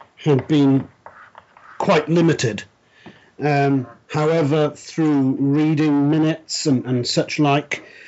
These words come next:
I knew that there had been, uh, points of disagreement pertaining to, uh, one local church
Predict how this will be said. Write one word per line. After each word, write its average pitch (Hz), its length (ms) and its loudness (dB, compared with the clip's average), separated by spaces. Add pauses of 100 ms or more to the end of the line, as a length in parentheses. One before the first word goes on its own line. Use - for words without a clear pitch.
(220)
I 147 100 2
knew 156 360 4
that 156 200 0
there 143 240 2
had 139 380 0
been, 135 400 2 (800)
uh, 127 420 0 (960)
points 226 300 0
of 175 120 0
disagreement 160 720 0
pertaining 160 840 0
to, 160 640 2 (340)
uh, 143 180 2
one 165 340 2
local 160 380 0
church 151 720 0